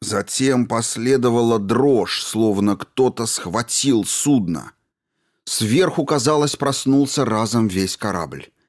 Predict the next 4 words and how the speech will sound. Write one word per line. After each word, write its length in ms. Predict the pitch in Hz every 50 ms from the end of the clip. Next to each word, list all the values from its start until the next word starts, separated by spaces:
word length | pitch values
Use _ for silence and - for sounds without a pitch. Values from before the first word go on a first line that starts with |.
| _ _ _ _ -
Энни 320 | 95 101 101 101 104 107
слышала 600 | 101 - - 110 113 123 120 - - 110 98 95
голоса, 580 | 90 95 104 107 104 - - - 117 104 - -
крики. 560 | - - 117 123 117 92 - - 87 71 -